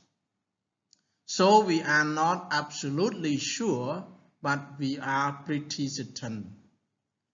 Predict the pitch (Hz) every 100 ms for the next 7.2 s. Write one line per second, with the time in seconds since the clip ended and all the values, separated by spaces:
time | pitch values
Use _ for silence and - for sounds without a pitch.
0 | _ _ _ _ _ - 233 240 208 185
1 | - 175 170 160 135 - 147 180 180 139
2 | 110 - - - 123 131 143 214 - -
3 | - _ _ _ _ _ _ _ 143 143
4 | 143 160 175 - 127 123 - 156 160 160
5 | 160 - 143 135 131 131 135 - _ _
6 | 175 175 175 139 120 - 113 98 - 156
7 | 165